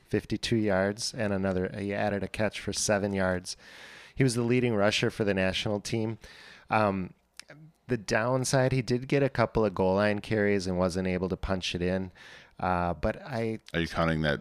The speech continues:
Speaker 2: that bobbled snap?
Speaker 1: On the two-point conversion?
Speaker 2: Yeah.
Speaker 1: No, that was a third opportunity that he didn't.
Speaker 2: That wa-, I mean, honestly.
Speaker 1: But that was a nice play by him to,
Speaker 2: Yeah.
Speaker 1: to make
Speaker 2: I mean, like,
Speaker 1: anything
Speaker 2: that's a
Speaker 1: happen.
Speaker 2: plus play, not a
Speaker 1: Yeah.
Speaker 2: minus play.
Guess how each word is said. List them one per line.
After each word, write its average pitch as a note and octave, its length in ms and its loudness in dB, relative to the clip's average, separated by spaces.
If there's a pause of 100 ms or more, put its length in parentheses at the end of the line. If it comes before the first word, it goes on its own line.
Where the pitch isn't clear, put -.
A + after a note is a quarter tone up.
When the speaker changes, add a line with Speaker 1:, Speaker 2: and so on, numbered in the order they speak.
(160)
Speaker 2:
that C#2 220 -4 (760)
bobbled C#2 320 -4
snap? C#2 380 -4 (640)
Speaker 1:
On G#2+ 100 -4
the G2 80 -2
two-point G2 420 -2
conversion? F#2+ 600 -2
Speaker 2:
Yeah. C#2 240 -2 (100)
Speaker 1:
No, F2+ 420 0
that G#2+ 100 4
was G#2+ 140 4
a G#2 60 4
third F#2+ 380 2
opportunity F2+ 720 -2
that F2 220 -6 (220)
he G2+ 100 -6
didn't. F#2+ 140 -2
Speaker 2:
That A#2+ 140 10
wa-, A#2 120 8
I G#2 60 4
mean, F2 260 2 (320)
honestly. F2 460 6
Speaker 1:
But A2+ 120 -2
that B2 100 6
was A2+ 120 2
a A2 40 2
nice F2+ 240 -2
play F2+ 240 -4
by E2+ 140 -4
him F2 300 -10 (160)
to, F2+ 60 -2
Speaker 2:
Yeah. D#2 180 2
Speaker 1:
to - 160 -8
make G2+ 200 -2
Speaker 2:
I E2+ 60 0
mean, D#2+ 140 4
like, C#2 80 0
Speaker 1:
anything D2+ 160 2
Speaker 2:
that's E2 180 4
a - 40 0
Speaker 1:
happen. - 100 -2
Speaker 2:
plus D2 200 4
play, B1+ 400 -4
not C2+ 180 -2
a - 40 -2
Speaker 1:
Yeah. - 60 -2
Speaker 2:
minus B1+ 320 -4
play. - 240 -10